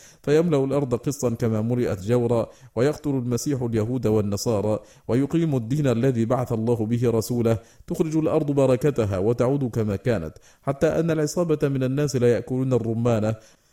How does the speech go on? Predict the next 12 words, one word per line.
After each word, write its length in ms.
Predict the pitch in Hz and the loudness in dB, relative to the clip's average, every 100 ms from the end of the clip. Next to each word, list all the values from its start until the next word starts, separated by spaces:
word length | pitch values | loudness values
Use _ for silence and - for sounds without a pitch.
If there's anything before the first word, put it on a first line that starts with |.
| _ _ | _ _
ويستظلون 800 | 151 147 139 135 117 123 143 127 | 4 4 4 0 0 0 0 0
بقحفها، 920 | 104 110 147 - - - 104 90 71 - - - | 0 -2 -2 -4 -6 -4 -2 -2 -6 -14 -20 -2
ويكون 380 | 135 139 196 190 | 0 0 0 0
العنقود 500 | 151 127 123 156 143 | 0 -2 -2 -4 -2
من 160 | 131 | -2
العنب 460 | 120 107 135 131 117 | -2 0 0 0 0
وقر 340 | 117 - 104 | -2 -2 -4
بعير، 500 | 90 85 104 92 - - - - | -4 -4 -4 -4 -8 -18 -20 -4
وإن 240 | 147 190 | 0 2
اللقحة 380 | 170 160 - 135 135 | 0 -2 -2 -4 -2
الواحدة 540 | 120 113 156 143 110 | 0 0 0 0 0
لتكفي 760 | 107 139 139 - 123 127 127 | -2 -2 -6 -4 -2 0 0